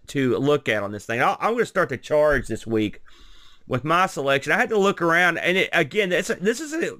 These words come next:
this is a machine that me and Brent have no prior experience on. Uh, so we didn't know what the good games were, the bad games. I just sort of tried to pick something that looked like it was my type of game. That's the best I could come up with. And what I ended up coming up with was a game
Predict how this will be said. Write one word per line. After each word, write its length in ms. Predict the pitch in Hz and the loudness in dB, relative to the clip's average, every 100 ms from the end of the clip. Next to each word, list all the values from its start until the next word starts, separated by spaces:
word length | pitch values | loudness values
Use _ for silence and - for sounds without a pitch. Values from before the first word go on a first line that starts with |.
| - _ _ _ _ | -18 _ _ _ _
this 200 | 196 302 | 0 0
is 120 | 339 | -2
a 60 | 311 | -2
machine 680 | 180 - 226 240 208 170 160 | -2 0 2 2 4 2 2
that 140 | 165 | 0
me 200 | 185 247 269 | 2 2 2
and 80 | 160 | 2
Brent 240 | 196 214 | 2 4
have 160 | 170 151 | 2 0
no 500 | 165 220 285 233 147 | 0 4 4 4 2
prior 380 | 160 160 160 | 2 4 4
experience 720 | 123 - - 143 156 123 98 - | 0 -4 -2 2 2 0 -2 -2
on. 420 | 104 92 82 82 - - - - - | -2 -2 -6 -10 -18 -20 -20 -18 -4
Uh, 80 | 123 | -2
so 220 | - 151 | 2 2
we 160 | 160 285 | 4 2
didn't 200 | 285 170 | 2 2
know 120 | 170 | 2
what 220 | 170 180 | 2 0
the 80 | 147 | -2
good 360 | 123 156 190 | 0 2 2
games 380 | 180 196 196 190 | 2 2 0 0
were, 260 | 175 180 196 | 2 2 2
the 100 | 147 | 0
bad 460 | 127 131 156 170 | 2 2 4 2
games. 340 | 165 180 185 175 | 0 0 0 0
I 120 | 165 | 0
just 180 | 214 - | -2 -2
sort 140 | 233 | 0
of 60 | 196 | 0
tried 220 | 208 190 | 0 0
to 40 | 180 | 0
pick 220 | - 196 | -2 -2
something 280 | - 190 170 | -2 -2 0
that 140 | 135 | 2
looked 380 | 170 214 - - | 2 0 -2 -4
like 180 | 170 123 | -4 -2
it 60 | |
was 140 | 156 135 | -2 0
my 180 | 165 170 | 2 0
type 320 | - 170 127 | 2 0 0
of 80 | 120 | 0
game. 460 | 147 127 92 - | 2 2 -4 -4
That's 180 | 117 175 | -4 -4
the 60 | 131 | -2
best 240 | 180 175 | -2 0
I 60 | 156 | -4
could 160 | 123 - | -6 -12
come 140 | 127 | -2
up 240 | 131 - | -2 -2
with. 240 | 101 87 85 _ _ - - - _ - | -4 -6 -6 _ _ -20 -20 -20 _ -2
And 220 | 131 143 | 0 2
what 160 | 202 | 2
I 160 | 220 214 | 4 4
ended 160 | 208 190 | 4 2
up 140 | 151 | 0
coming 240 | 185 180 156 | -2 0 2
up 260 | 160 185 147 | 2 2 0
with 180 | 139 | 0
was 180 | 139 131 | 0 0
a 60 | 131 | 0
game 500 | 117 143 151 151 | 2 2 4 2